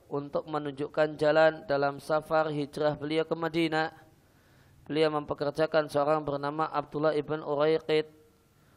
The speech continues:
untuk menunjukkan kepada Nabi jalan, karena Abdullah bin Uraiqid ini seorang yang hadian,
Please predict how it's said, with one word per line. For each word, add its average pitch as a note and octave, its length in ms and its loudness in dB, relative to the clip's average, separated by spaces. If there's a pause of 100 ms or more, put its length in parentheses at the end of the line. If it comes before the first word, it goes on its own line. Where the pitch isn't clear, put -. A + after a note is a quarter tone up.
(100)
untuk C#3+ 320 -8
menunjukkan D3+ 640 -4
kepada C#3+ 240 0
Nabi C#3+ 480 -2
jalan, D#3 640 4 (240)
karena D3+ 400 -4
Abdullah D3 480 0
bin C#3+ 160 -8
Uraiqid C#3 560 -2
ini D#3 560 -4 (400)
seorang D#3 400 -2
yang D3+ 240 -4
hadian, D#3 880 2